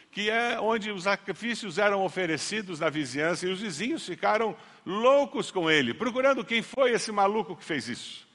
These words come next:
Em Juízes seis, trinta e quatro, nos conta o segundo passo que aconteceu com Gideão. "O Espírito do Senhor apoderou-se de Gideão,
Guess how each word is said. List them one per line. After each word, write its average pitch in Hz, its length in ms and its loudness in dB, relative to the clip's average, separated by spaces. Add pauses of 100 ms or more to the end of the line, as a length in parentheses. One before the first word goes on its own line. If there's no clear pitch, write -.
(1600)
Em 98 60 -14
Juízes 120 560 -6
seis, 131 580 -2
trinta 120 340 -6
e - 40 -6
quatro, 127 500 -2 (2000)
nos 107 200 -12
conta 120 580 -2 (880)
o 104 80 -16
segundo 135 400 -8
passo 104 580 -4 (220)
que 98 60 -10
aconteceu 98 520 -10
com 90 160 -14
Gideão. 87 400 -14 (1040)
"O 117 80 -6
Espírito 233 920 -6
do 147 120 -6
Senhor 156 640 -4
apoderou-se 139 920 0
de 120 160 -6
Gideão, 113 560 -6